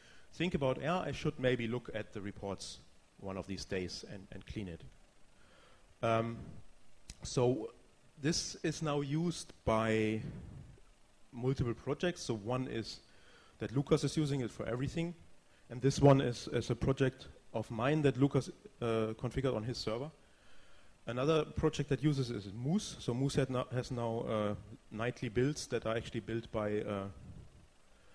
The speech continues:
by the build server. Um,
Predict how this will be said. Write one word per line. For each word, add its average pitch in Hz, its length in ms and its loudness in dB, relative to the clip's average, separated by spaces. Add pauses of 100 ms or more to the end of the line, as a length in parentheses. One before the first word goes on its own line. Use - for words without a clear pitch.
(220)
by 104 120 -2
the 104 80 -4
build 120 200 -2
server. 147 440 -2 (1400)
Um, 120 580 2